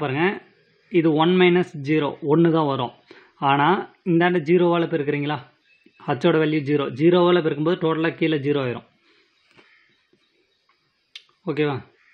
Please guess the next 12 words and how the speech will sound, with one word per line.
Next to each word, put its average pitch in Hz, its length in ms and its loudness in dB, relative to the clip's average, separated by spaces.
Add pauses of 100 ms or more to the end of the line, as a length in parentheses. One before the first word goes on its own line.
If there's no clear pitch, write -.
(520)
அப்ப 156 220 -2 (420)
நாலு 170 280 2 (180)
வகுத்தல் 151 400 -4
ஜீரோ. 123 180 -4 (3000)
அதனால 139 280 -2 (600)
இதோட 160 180 0 (120)
value 190 200 -2 (240)
infinity. 147 540 -2 (240)
அதாவது 175 260 2
இதுல 160 200 0
எப்படின்னா, 151 300 0 (920)
ஜீரோவை 190 400 4